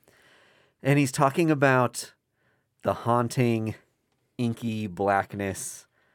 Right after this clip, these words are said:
of, um, what his, like, dread is. It's in space. It's when he closes his eyes and sleeps at night. It's the skin and goop of these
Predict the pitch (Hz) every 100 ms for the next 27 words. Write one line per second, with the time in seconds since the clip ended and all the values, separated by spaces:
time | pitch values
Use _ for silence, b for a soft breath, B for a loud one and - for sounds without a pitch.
0 | _ _ _ _ 98 95 90 87 85 _
1 | _ _ _ _ _ - - 87 85 82
2 | 85 _ _ _ _ _ _ - 110 95
3 | 107 101 98 92 90 92 82 87 - 87
4 | - _ _ _ _ - 92 - - _
5 | - 107 98 92 87 87 _ _ - -
6 | 123 117 123 - - - _ _ _ _
7 | _ 113 - 107 101 95 90 104 95 90
8 | 82 - 107 101 101 92 98 101 101 104
9 | 85 85 - 123 113 - 113 110 110 110
10 | 107 - _ _ _ _ _ - 95 87
11 | - - _ _ - 98 90 85 _ _
12 | - - - 123 113 107 107 - 87 87
13 | 92 110 101 - _ _ _ _ _ -
14 | 104 98 85 104 95 92 85